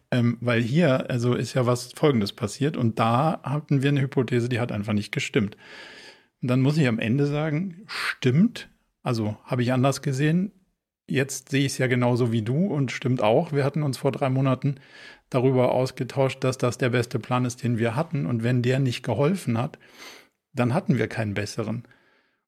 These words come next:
Und dann kann man das ja auch niemandem ankreiden, dass das eine schlechte Leistung gewesen sein könnte, sondern muss man sagen, „Oh, das hat sich leider irgendwie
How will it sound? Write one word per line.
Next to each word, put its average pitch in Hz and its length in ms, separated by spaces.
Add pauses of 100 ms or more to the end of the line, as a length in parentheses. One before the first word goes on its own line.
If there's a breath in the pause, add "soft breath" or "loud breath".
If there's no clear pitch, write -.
(200)
Und 127 140
dann 123 140
kann 139 180
man 139 160
das 123 220
ja 127 100
auch - 200
niemandem 131 520
ankreiden, 123 500
dass 123 180
das 123 220
eine 131 80
schlechte - 340
Leistung 135 460
gewesen 104 420
sein 104 300
könnte, 117 680
sondern 123 320
muss 120 200
man 120 140
sagen, 123 200
„Oh, 127 140
das - 160
hat 113 120
sich - 100
leider 117 260
irgendwie 127 360